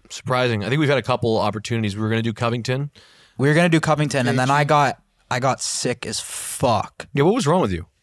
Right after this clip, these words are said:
Speaker 2: Dude, I had a bad flu.
Speaker 3: I was sick too, man. I was sweating.
Speaker 2: Dude,
Speaker 3: I'm
Speaker 2: I'm
Speaker 3: sweating.
Speaker 2: noticing everyone's getting this flu too.
Speaker 1: Did you
Speaker 2: I think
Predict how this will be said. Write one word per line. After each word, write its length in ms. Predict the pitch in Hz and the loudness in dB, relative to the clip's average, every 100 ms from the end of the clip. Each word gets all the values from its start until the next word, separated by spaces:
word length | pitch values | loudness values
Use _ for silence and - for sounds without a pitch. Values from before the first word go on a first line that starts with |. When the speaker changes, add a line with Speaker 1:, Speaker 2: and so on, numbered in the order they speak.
| - | 0
Speaker 2:
Dude, 180 | 147 | 2
I 80 | 240 | 4
had 100 | 127 | 2
a 60 | 127 | 0
bad 420 | 98 123 117 113 | 0 0 0 -2
flu. 460 | - 123 120 95 95 _ _ _ _ _ - | -2 0 0 0 -4 _ _ _ _ _ -2
Speaker 3:
I 100 | 147 | 0
was 160 | 175 - | 0 -2
sick 220 | 147 143 | -6 -6
too, 220 | 160 170 | -2 -2
man. 140 | 139 | 0
I 20 | 147 | -2
was 120 | 143 | -4
sweating. 420 | - 151 160 120 _ _ | -6 -4 -4 -10 _ _
Speaker 2:
Dude, 200 | 185 170 | 0 0
Speaker 3:
I'm 120 | - 131 | 0 -4
Speaker 2:
I'm 40 | |
Speaker 3:
sweating. 120 | 143 156 | 2 4
Speaker 2:
noticing 360 | 196 220 175 - | 4 2 0 0
everyone's 420 | 147 165 156 151 | 0 2 2 2
getting 260 | 143 143 | 0 -2
this 120 | 131 - | -4 -6
flu 300 | - 143 117 | -4 -4 -2
too. 320 | 135 107 92 _ _ _ _ _ _ | -4 -6 -8 _ _ _ _ _ _
Speaker 1:
Did 80 | 117 | 0
you 40 | |
Speaker 2:
I 140 | 151 190 | 2 2
think 500 | - 185 180 _ | 2 0 -2 _